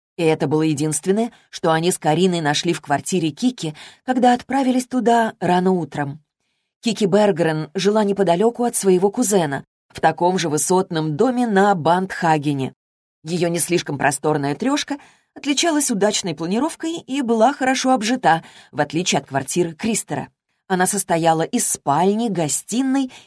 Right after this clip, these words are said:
и небольшой столовой. В гостиной был компьютерный угол с телевизором, диван, ночной столик.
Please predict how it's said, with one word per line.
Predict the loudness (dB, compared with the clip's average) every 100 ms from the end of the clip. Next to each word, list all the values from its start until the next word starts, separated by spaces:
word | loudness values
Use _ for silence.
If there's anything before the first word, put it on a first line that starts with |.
| _
и | -6
небольшой | -2 0 0 0 -2
столовой. | -2 -2 -2 -4 -6 -14 _ _ _ _ -8
В | 2
гостиной | 2 2 -2 -2 0 0
был | -2
компьютерный | 0 0 0 0 2 2 0 -2 0
угол | 0 2 -2
с | 0
телевизором, | -2 -2 0 0 2 0 -2 _ -10
диван, | 0 0 2 2 0 -2 _ _
ночной | 0 0 0 -2 -2
столик. | -2 -4 -4 -6 -12